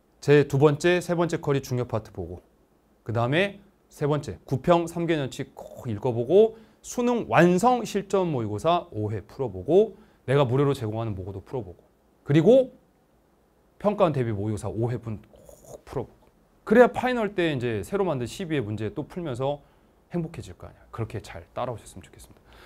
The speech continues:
그렇게 구평이 잘 끝나야 수시 상담할 때 "야, 너 안 돼!"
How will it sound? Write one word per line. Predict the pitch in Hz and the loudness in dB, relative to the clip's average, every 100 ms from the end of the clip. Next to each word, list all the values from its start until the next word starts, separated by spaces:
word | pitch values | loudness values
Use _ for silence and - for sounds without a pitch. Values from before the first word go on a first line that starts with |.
| - | 2
그렇게 | 214 254 262 | 4 6 4
구평이 | 160 147 233 220 | 2 0 0 0
잘 | 139 127 | 0 -2
끝나야 | 214 240 156 104 123 95 90 _ _ _ _ _ _ _ | -2 0 0 -2 -6 -10 -14 _ _ _ _ _ _ _
수시 | - 269 254 277 | -4 0 4 4
상담할 | 240 262 254 226 208 | 4 6 6 6 4
때 | 226 220 | 6 6
"야, | 143 180 | 10 10
너 | 175 156 | 12 10
안 | 156 165 | 10 10
돼!" | 247 143 | 10 10